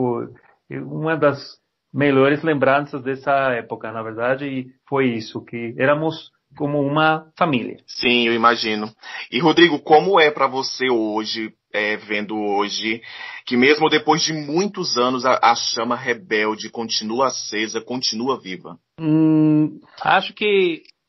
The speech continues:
Speaker 1: nem-, nenhum de nós, e nessa, há dezesseis anos, eh, pensava isso.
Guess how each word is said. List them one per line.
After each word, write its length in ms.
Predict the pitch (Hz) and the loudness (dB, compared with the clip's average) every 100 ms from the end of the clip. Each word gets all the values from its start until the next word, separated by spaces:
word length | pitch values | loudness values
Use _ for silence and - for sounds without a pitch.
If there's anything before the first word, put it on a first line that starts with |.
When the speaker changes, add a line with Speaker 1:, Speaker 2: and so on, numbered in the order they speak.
| _ _ | _ _
Speaker 1:
nem-, 320 | 170 196 185 - | -2 0 0 -2
nenhum 560 | 165 202 165 156 220 | 0 2 2 2 2
de 140 | 247 180 | 2 2
nós, 720 | 156 151 175 247 - - - _ _ _ _ - | 4 4 4 2 -4 -14 -20 _ _ _ _ -2
e 720 | 165 160 156 151 147 147 - _ _ _ _ _ _ - | 2 4 4 4 2 -2 -10 _ _ _ _ _ _ -4
nessa, 400 | 147 165 - - 151 147 - 180 - - - | 0 2 0 -8 -10 -20 -20 -20 -20 -20 -4
há 720 | 147 151 156 151 143 135 131 | 0 4 4 4 2 0 -2
dezesseis 680 | 117 156 147 135 143 123 131 | -6 -8 -10 -2 0 0 0
anos, 640 | 143 180 160 135 - - _ _ _ _ _ | 0 0 -4 -10 -12 -20 _ _ _ _ _
eh, 440 | - 139 139 139 139 | -6 -2 0 -2 -2
pensava 500 | 180 165 170 160 143 | -2 -2 0 0 -2
isso. 400 | 139 143 - | -4 -8 -14